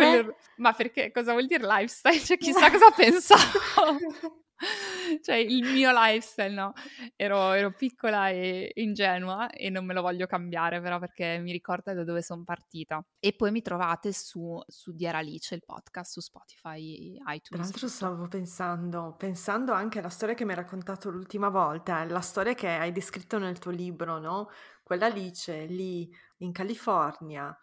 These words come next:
Speaker 2: sulla, sulla
Speaker 1: Eh.
Speaker 2: spiaggia, che guarda il tramonto. Cosa avrebbe detto se ti vedesse adesso?
Speaker 1: Eh, grande, hai avuto, <laughs> hai avuto
Speaker 2: <laughs>
Speaker 1: un gran coraggio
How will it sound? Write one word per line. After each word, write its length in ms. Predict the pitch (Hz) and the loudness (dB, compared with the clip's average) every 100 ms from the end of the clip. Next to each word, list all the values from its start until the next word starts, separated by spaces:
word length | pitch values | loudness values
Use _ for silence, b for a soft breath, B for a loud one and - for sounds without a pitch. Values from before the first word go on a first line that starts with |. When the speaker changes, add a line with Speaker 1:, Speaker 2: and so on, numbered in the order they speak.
| b 160 | b -18
Speaker 2:
sulla, 880 | - - 196 190 180 170 160 160 160 | -14 -10 -4 -2 0 2 0 -2 -8
sulla 260 | - 202 | -8 -6
Speaker 1:
Eh. 40 | 226 | -4
Speaker 2:
spiaggia, 920 | - 233 170 160 220 - - 156 170 | -4 0 2 2 -2 -8 -6 -6 -6
che 140 | - | -10
guarda 380 | 165 180 208 214 | -2 0 0 -4
il 100 | 214 | -4
tramonto. 960 | 220 196 180 160 156 151 - 143 139 - | -6 -6 -6 -6 -8 -14 -10 -8 -8 -14
Cosa 200 | - 175 | -20 -12
avrebbe 280 | 196 240 311 | -10 -6 -4
detto 320 | 311 170 - | -2 -4 -6
se 220 | 170 - 156 | -16 -16 -18
ti 140 | - | -12
vedesse 440 | 170 151 147 - | -8 -8 -10 -14
adesso? 640 | 135 135 139 - - 139 147 _ | -14 -14 -12 -12 -12 -14 -18 _
Speaker 1:
Eh, 260 | - 214 156 | -10 -8 -8
grande, 680 | 151 143 185 165 160 160 - _ | -6 -4 -4 -6 -8 -10 -14 _
hai 180 | - 196 | -12 -10
avuto, 340 | 180 185 185 | -8 -10 -4
<laughs> 1400 | 185 175 175 185 - 254 226 - 285 240 220 254 254 285 285 311 339 330 320 B | 0 0 0 -4 -4 -6 -6 0 0 2 0 -2 -2 -4 -4 -8 -10 -10 -10 B
hai 160 | 233 208 | -4 -2
avuto 260 | 226 220 | 0 0
Speaker 2:
<laughs> 220 | 302 208 196 | 0 0 -4
Speaker 1:
un 360 | 185 190 185 | -6 -8 -8
gran 300 | 185 196 202 | -2 -2 -2
coraggio 800 | 220 220 175 165 180 - 80 214 | -4 -2 -2 -2 -6 -8 -8 -8